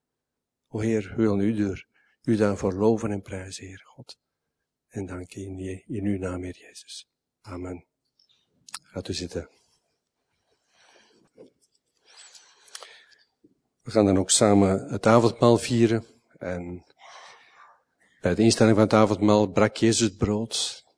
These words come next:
En gaf hij het nadien, eh, ook door aan zijn, aan zijn, eh, discipelen die bij hem waren.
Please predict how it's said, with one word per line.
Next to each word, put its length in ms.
En 460
gaf 300
hij 100
het 300
nadien, 600
eh, 500
ook 560
door 280
aan 120
zijn, 300
aan 160
zijn, 320
eh, 220
discipelen 340
die 100
bij 140
hem 100
waren. 400